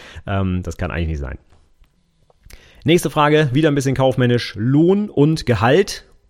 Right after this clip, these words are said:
Und ich ergänze nochmal die Ausbildungsvergütung, weil die kommt nämlich auch noch dazu, denn die Azubis kriegen weder Lohn noch Gehalt. Und um das kurz abzugrenzen, Lohn und Gehalt. Gehalt kriege ich quasi für Anwesenheit und Lohn kriege ich für erledigte Arbeit, also für meine Leistung.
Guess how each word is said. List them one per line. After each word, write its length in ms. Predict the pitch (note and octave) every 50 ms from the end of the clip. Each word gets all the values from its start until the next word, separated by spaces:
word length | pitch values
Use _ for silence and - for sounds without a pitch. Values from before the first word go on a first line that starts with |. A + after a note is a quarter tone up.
| _ _ _
Und 220 | - D3 E3+ F3+ D#3
ich 60 | C#3
ergänze 320 | C3+ A#2 B2+ D3 C#3+ D3
nochmal 320 | C#3 B2+ C3+ C3 C3 C3+ C3
die 100 | B2 A#2
Ausbildungsvergütung, 880 | A2 D3+ - - A2+ G#2 - - G#2 G#2 G#2+ A2+ - C3+ D#3 F3+ G3 -
weil 220 | - G2+ G2+ G#2+ G#2
die 160 | F2+ A2 G2+
kommt 180 | - - A2+ -
nämlich 180 | A2 A2 G#2 F2
auch 60 | C3
noch 60 | C#3
dazu, 380 | - A2 G2 - B2+ C#3 D3+ C#3 - - - -
denn 100 | A2 G#2+
die 100 | A2 G#2
Azubis 300 | G2+ G2 - A2+ G#2+ -
kriegen 380 | - - A2+ G#2+ G#2+ G#2 F#2+ F2+
weder 180 | G#2+ G#2+ A2 G#2
Lohn 260 | G2+ G2+ G#2 G#2 F2 D#2+
noch 200 | G#2 C3+ C3+ -
Gehalt. 360 | - D#2 E2+ F2+ A#2 C#3+ - - - - - - -
Und 200 | - C3+ D3 -
um 80 | - B2
das 140 | B2 - -
kurz 140 | A#2 G2
abzugrenzen, 560 | G2+ G#2+ - - C3+ A#2 B2 B2 A#2+ - A2+ A2+
Lohn 100 | A#2+ B2+
und 80 | A#2
Gehalt. 380 | - G2+ G2+ G#2+ B2 C#3+ - - - - - _ -
Gehalt 420 | A2 G2 G#2+ B2+ D#3 D#3 - -
kriege 240 | - - C#3 C3+ C#3
ich 80 | C3
quasi 300 | - - B2 A#2+ A#2+ B2+
für 220 | A#2 - - B2 -
Anwesenheit 840 | - D3 D3+ B2 A2 A#2 A2+ G2+ G#2+ G2 G2 G#2 C#3 D#3 - - - -
und 180 | - A2 G2+
Lohn 400 | G2+ A2 A#2+ C3 C#3+ D#3 E3 F3
kriege 280 | E3+ - - - B2+ B2
ich 80 | A#2+ -
für 300 | A#2+ A#2 A#2 A#2 A#2 - - _ _ _ _
erledigte 640 | G2+ G2+ G#2+ A2+ A#2 G2+ - - G#2 G2+ F#2+ F2+ - - _
Arbeit, 420 | - F#2+ G#2 F#2+ F#2 D#2+ C#2+ - -
also 120 | - D#2
für 100 | - F#2+
meine 180 | F#2 F2+ F#2 F#2
Leistung. 460 | F2+ F2+ F#2 - - - D2+ C2